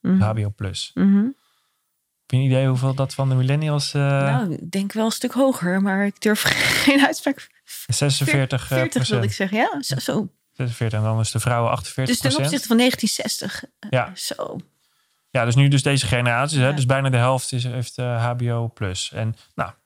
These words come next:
Speaker 2: denk dat een hele hoop zijn opgevoed, hè. Als je een H B O of een W O-papiertje hebt... Nou, dan, eh, krijg je een go-,
Speaker 1: Mhm.
Speaker 2: een goede baan bij de bank
Speaker 1: Mhm.
Speaker 2: of bij de advocatuur of, eh, zeg
Speaker 1: Mhm.
Speaker 2: maar wat. Ehm, ja, en waar dat vroeger misschien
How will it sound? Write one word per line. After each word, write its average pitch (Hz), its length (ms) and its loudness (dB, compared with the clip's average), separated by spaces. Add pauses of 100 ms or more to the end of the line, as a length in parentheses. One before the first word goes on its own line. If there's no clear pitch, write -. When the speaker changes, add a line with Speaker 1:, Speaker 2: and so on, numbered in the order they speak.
(140)
Speaker 2:
denk 101 180 -10
dat 107 140 -6
een 107 80 -4
hele 117 200 0
hoop 104 180 0
zijn 104 120 0
opgevoed, 107 360 -2
hè. 117 220 0
Als 107 140 -4
je 107 80 -8
een 104 240 -2 (440)
H 110 200 -2
B 107 60 -2
O 110 300 4
of 110 80 2
een 107 100 2
W 110 40 4 (140)
O-papiertje 113 580 0
hebt... 107 260 0
Nou, 107 200 0
dan, 98 220 -2
eh, 104 120 -2
krijg 104 40 -4
je 110 60 -2 (100)
een 113 60 2
go-, - 60 2
Speaker 1:
Mhm. - 80 -2
Speaker 2:
een 127 60 4
goede 131 200 6
baan 135 400 2
bij 120 100 0
de 120 60 0
bank 135 360 2
Speaker 1:
Mhm. 139 80 -6
Speaker 2:
of 123 120 -4
bij 120 160 0
de 113 60 -2
advocatuur 139 720 0
of, 123 180 -4
eh, 120 300 -2
zeg 123 140 0
Speaker 1:
Mhm. 220 100 -2
Speaker 2:
maar 123 140 0
wat. 127 300 -2 (560)
Ehm, 127 420 2 (400)
ja, 135 420 2
en 117 340 2
waar 117 180 0
dat 120 140 -2
vroeger 175 240 0
misschien 117 480 2